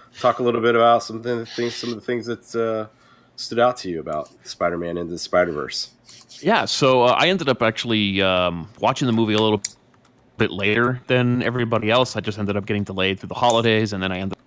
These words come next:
Speaker 2: be-, being forced to go out of town for work. So I ended up kinda seeing it near the end of its theatrical run. So I had already had a lot of the hype kinda built up, and, you know, luckily nobody had really told me anything, so I kinda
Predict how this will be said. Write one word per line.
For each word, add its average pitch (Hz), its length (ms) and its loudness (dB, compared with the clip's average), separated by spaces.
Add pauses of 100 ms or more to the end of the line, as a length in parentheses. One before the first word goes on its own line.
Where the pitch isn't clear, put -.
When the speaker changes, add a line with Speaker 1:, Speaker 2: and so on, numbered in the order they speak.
Speaker 2:
be-, 113 300 -6 (540)
being 98 160 -4
forced 104 320 -4
to 104 80 -4
go 104 80 0
out 95 80 0
of 92 80 -4
town 92 180 -8
for 92 140 -8
work. 147 380 2
So 107 220 2
I 120 140 4
ended 147 220 2
up 107 240 -2 (160)
kinda 127 200 -2
seeing 120 280 2
it 110 80 2
near 107 160 0
the 104 120 -2
end 107 140 -2
of 107 120 -6
its - 120 -14
theatrical 113 500 0
run. 87 220 -4
So 98 260 0
I 104 120 2
had 107 100 2
already 98 380 0 (320)
had 104 320 -2
a 92 80 -6
lot 95 160 0
of 98 60 -4
the 87 80 -8
hype 98 420 -4
kinda 98 240 -4
built 87 260 -2
up, 104 200 2
and, 76 280 -10
you 107 80 -12
know, 90 80 -10
luckily 104 280 -4
nobody 95 240 -2
had 95 120 -6
really 90 160 -6
told 147 200 0
me 120 60 2
anything, 113 280 0
so 92 160 -8
I 87 40 -10
kinda 92 320 -4